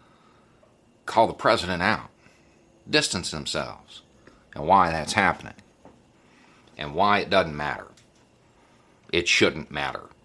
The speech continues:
at all. Uh, it's posturing, obviously, because of the election. All of a sudden, you've got McConnell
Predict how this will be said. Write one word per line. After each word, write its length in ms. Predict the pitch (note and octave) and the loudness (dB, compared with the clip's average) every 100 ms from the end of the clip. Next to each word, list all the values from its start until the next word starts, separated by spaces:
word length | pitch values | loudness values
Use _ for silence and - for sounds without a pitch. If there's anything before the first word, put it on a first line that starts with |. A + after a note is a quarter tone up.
| - | -4
at 80 | - | 2
all. 340 | - C#2 G#1+ - _ _ _ _ _ _ _ _ _ _ _ _ _ - - _ _ _ _ _ | 4 2 -2 -14 _ _ _ _ _ _ _ _ _ _ _ _ _ -20 -20 _ _ _ _ _
Uh, 260 | E2+ E2 D#2+ | 2 4 2
it's 300 | A2 - - - - | 0 -2 -4 -12 -6
posturing, 680 | - D#3 - F2 D#2+ E2+ F2 | 4 4 4 -2 -2 -2 2
obviously, 760 | F#2+ F2 D#2+ D#2 - D2+ E2 F2 | 4 4 0 -4 -4 -6 -8 -10
because 280 | D#2+ F2 D2+ | -10 -8 -8
of 80 | D2+ | -6
the 60 | |
election. 580 | D2+ G2+ F2+ - - - - _ _ _ _ _ _ _ _ - | 2 4 4 0 -10 -14 -20 _ _ _ _ _ _ _ _ -4
All 160 | - G#2 | 2 4
of 80 | - | 2
a 20 | |
sudden, 400 | - A2+ G2 E2 | 2 4 2 0
you've 160 | F#2 F2+ | -6 0
got 180 | F2+ | 0
McConnell 680 | D2+ - - A2 G#2+ C#2+ - | 0 -8 0 2 2 -2 -8